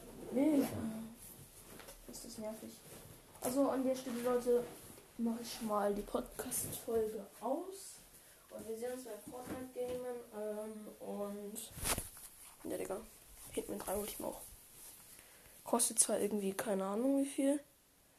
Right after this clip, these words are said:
Ich glaub, sie-, äh, ich glaub fünfzig oder sechzig Euro.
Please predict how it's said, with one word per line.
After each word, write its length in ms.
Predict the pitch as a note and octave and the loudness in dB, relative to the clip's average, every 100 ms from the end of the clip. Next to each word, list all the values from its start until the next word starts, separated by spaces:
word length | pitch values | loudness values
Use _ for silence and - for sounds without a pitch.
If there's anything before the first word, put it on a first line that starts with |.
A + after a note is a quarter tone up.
| - - - | -20 -20 -8
Ich 120 | - | 2
glaub, 160 | G#3 G#3+ | 2 2
sie-, 160 | A#3 - - - | -6 -12 -20 -6
äh, 160 | - F#3 | 2 2
ich 380 | G3 F3+ F#3+ - | 2 -2 0 2
glaub 200 | G#3+ G3 | 0 -2
fünfzig 800 | - A#3+ A#3 - - - - - | -2 2 0 0 -4 -4 -4 -2
oder 140 | G3 | 0
sechzig 440 | G#3+ G#3+ - - - | 0 0 -2 -2 -4
Euro. 320 | A3 A#3+ C#4+ | 0 0 0